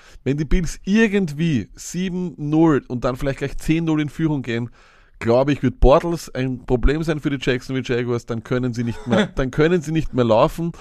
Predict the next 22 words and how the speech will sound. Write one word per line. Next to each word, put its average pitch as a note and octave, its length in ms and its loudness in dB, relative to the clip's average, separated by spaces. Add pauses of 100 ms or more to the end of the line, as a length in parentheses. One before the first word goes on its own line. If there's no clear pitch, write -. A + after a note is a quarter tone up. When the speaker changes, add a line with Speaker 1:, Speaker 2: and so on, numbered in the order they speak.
(320)
Speaker 1:
und C3 240 -4
dann C3 160 2
ist C#3+ 180 0
auch C#3 120 2
ihre D3 200 4
Defense D3+ 460 -2
anfällig. F#2 480 -6
Ich C3+ 180 -8
gebe D3+ 240 -4
den D#3 200 -4
Bills D3+ 240 -4
hier D3+ 100 -4
mehr C#3 400 -2
Chancen, C#3+ 380 -4
glaube C#3 180 -4
ich, C#3 80 0
als C#3 160 -4
jeder D3+ 240 2
da D3 240 -2
so C#3+ 140 -6
ein C3 80 -12
bisschen D3+ 240 0